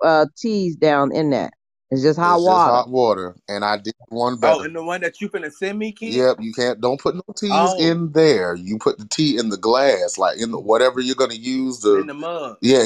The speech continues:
Speaker 2: in the mug. You put the tea in there. And I even did you one better. I even sent you hibiscus tea.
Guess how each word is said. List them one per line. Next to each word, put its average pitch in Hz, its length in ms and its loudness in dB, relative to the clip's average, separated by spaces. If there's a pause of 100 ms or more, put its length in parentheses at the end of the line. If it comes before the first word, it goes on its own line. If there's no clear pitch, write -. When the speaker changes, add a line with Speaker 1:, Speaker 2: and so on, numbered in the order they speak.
Speaker 2:
in 127 80 0
the 127 60 2
mug. 110 460 4
You 110 60 -8
put 110 140 0
the 101 60 -18
tea 120 220 -2
in 110 140 -2
there. 92 300 0 (280)
And 107 80 0
I 143 140 4
even 180 200 -6
did 202 180 -4
you 202 60 -8
one 202 220 -2
better. 214 180 -2
I 175 100 2
even 185 140 -12
sent 170 240 -12
you 160 80 -4
hibiscus 156 480 -6
tea. 101 260 -8